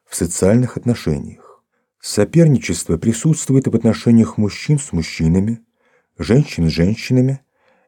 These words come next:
и безотносительно к тому, что является поводом для него – популярность, компетентность, привлекательность или любое другое социально значимое качество –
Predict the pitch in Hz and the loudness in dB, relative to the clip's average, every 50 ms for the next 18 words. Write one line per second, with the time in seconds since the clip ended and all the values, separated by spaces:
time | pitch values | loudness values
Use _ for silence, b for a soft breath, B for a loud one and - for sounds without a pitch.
0 | _ - 98 101 92 113 - 135 127 - 135 127 - - 170 160 - 123 117 113 | _ -2 0 2 2 2 2 2 2 2 2 2 2 0 0 0 2 2 2 2
1 | - - - 117 117 127 127 117 - - - 117 110 110 107 110 113 107 104 98 | 2 2 2 4 6 4 4 2 0 0 2 4 4 4 4 6 4 4 4 2
2 | - - 107 87 - 127 127 101 80 73 76 76 71 71 80 87 90 90 92 160 | 0 -4 -2 0 2 2 4 2 2 0 -2 -2 -2 0 0 0 2 2 4 4
3 | 185 180 180 b b b b b b b b - 82 - - 80 82 101 139 135 | 2 2 0 b b b b b b b b -6 -6 -4 -2 0 2 2 4 2
4 | 117 117 113 - - - - 90 82 85 80 - - 120 131 120 - - 110 101 | 2 0 -2 -4 -4 -4 -2 -2 -2 -2 -4 -2 2 2 2 2 0 -2 -4 -4
5 | - - - b b b b b b b b 92 90 82 85 170 170 - 117 135 | -4 -8 -16 b b b b b b b b 0 2 2 2 2 2 2 2 2
6 | 131 - 117 110 107 98 - - - - - _ _ _ _ _ _ 95 92 95 | 2 2 0 0 0 -2 -4 -10 -16 -18 -20 _ _ _ _ _ _ 2 4 4
7 | 87 85 82 82 87 85 80 78 78 76 - 98 123 139 131 - 127 120 - - | 4 4 4 4 4 4 4 2 0 0 2 2 2 2 2 0 -4 -4 -2 2
8 | 127 120 120 120 120 113 - 120 117 113 113 - - 107 107 110 110 - 117 113 | 2 4 4 4 4 2 2 2 2 2 0 0 0 2 2 2 2 2 0 0
9 | 107 - 104 - - - - 98 104 107 | 0 -2 -8 -12 -8 -6 -4 -4 -4 -4